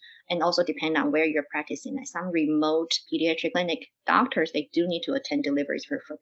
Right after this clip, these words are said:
preemie babies. Maybe there was no nicu in their area. So in, in different kind of settings. So in general, outpatient pediatrics, you're, and you just kind of work as a day shift, but also at nighttime you might be on call, and you might sometimes get called in to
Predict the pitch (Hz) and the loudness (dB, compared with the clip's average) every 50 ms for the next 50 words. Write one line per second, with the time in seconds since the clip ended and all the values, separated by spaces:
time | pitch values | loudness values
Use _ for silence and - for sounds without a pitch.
0 | - - 175 214 226 190 151 - 110 87 - - - - - - - 156 156 160 | -4 0 4 4 4 4 4 2 0 -2 -4 -6 -8 -8 -6 -4 -4 -2 0 2
1 | 143 147 143 143 143 139 143 143 - 165 160 147 147 156 185 226 226 - - 175 | 2 4 4 4 4 2 0 0 -2 0 0 2 2 4 2 2 2 2 2 2
2 | 143 - 143 147 139 143 143 139 - - 165 170 147 98 92 71 - - - _ | 2 2 2 2 4 2 2 2 2 0 0 2 0 0 -2 -4 -6 -6 -10 _
3 | - - - - - _ _ _ _ _ - - - 165 151 143 - - 165 156 | -20 -20 -20 -20 -20 _ _ _ _ _ -6 -4 -2 -2 -2 -4 -2 -2 0 2
4 | 156 143 143 165 165 139 165 160 - 160 156 - - 151 139 - - - 160 151 | 2 0 0 -2 -4 -4 -4 -4 -4 -6 -6 -8 -10 -10 -8 -8 -4 -2 -2 -2
5 | 147 - - 139 - - 208 202 202 196 190 190 - _ _ _ _ _ _ _ | -2 -2 -2 -2 0 2 4 6 6 6 4 2 -2 _ _ _ _ _ _ _
6 | - 220 220 220 220 - - 262 294 330 339 294 240 196 185 180 - 208 220 220 | 6 8 8 8 8 8 8 8 8 8 8 8 8 8 6 6 6 4 4 4
7 | 220 - 208 226 220 - 214 214 214 - 190 180 170 175 175 175 - - 175 160 | 2 0 0 0 0 0 0 0 0 0 -2 -2 0 0 0 -2 0 0 -2 -2
8 | - - - - - - - - - 180 175 175 175 170 165 - - _ - - | -2 -4 -10 -12 -12 -6 -4 -2 2 4 6 8 8 6 6 2 -4 _ -6 -4
9 | 170 269 - 180 175 165 175 185 - - - - 175 175 170 165 160 - - - | -4 -2 -2 -2 0 0 0 0 0 -2 -4 -2 0 2 2 0 0 -2 0 0
10 | 170 165 - 151 151 - - 139 - - - - - - 175 170 175 170 170 - | 0 0 0 -2 -2 0 0 0 0 -2 -4 -4 2 6 6 6 6 6 6 6
11 | - - - 175 202 - - 175 160 175 190 190 - 180 - 165 151 156 160 170 | 6 8 6 6 6 6 8 8 10 10 8 6 4 2 2 2 2 2 2 2
12 | 185 - 180 170 156 160 151 147 - 156 143 143 147 - - - - 180 165 156 | 0 0 -2 -2 0 0 0 0 0 0 0 2 2 2 2 0 0 0 0 2
13 | 139 - - 151 156 151 160 - - 175 180 170 160 156 - - 160 156 - - | 2 2 2 2 2 2 0 0 0 -2 -2 -2 -4 -6 -2 0 0 0 0 0
14 | 185 175 170 170 165 156 - 151 | 0 0 0 0 -2 -6 -8 -6